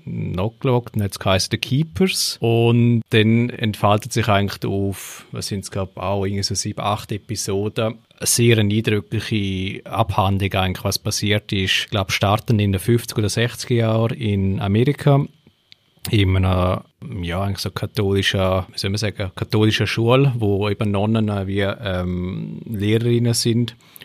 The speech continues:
Und was dann eigentlich wie, ja, dort für Machenschaften abhandelt werden. Also, gegen vorne aus geht's am Anfang eigentlich um einen Mord, äh, um einen No-, Mord an einer Nonne. Das ist jetzt noch kein Spoiler, das ist wirklich, das ko-,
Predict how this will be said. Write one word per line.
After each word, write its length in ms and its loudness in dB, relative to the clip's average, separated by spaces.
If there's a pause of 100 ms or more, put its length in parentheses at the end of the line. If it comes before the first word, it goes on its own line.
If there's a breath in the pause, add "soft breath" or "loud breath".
(280 loud breath)
Und 360 -2
was 160 0
dann 160 -4
eigentlich 480 -2
wie, 180 0
ja, 840 -4
dort 280 -2
für 140 -4
Machenschaften 800 0
abhandelt 640 -4
werden. 380 -6
Also, 260 -2 (840 loud breath)
gegen 220 4
vorne 380 6
aus 180 4
geht's 240 2
am 100 2
Anfang 400 2
eigentlich 340 -2
um 80 0
einen 100 2
Mord, 640 2
äh, 200 0
um 200 -2
einen 120 0
No-, 280 0
Mord 400 0
an 200 0
einer 140 2
Nonne. 440 2 (880)
Das 100 2
ist 40 -6
jetzt 180 -4
noch 140 -2
kein 120 0
Spoiler, 440 4
das 220 0
ist 100 -2
wirklich, 260 -6
das 120 -6
ko-, 260 -4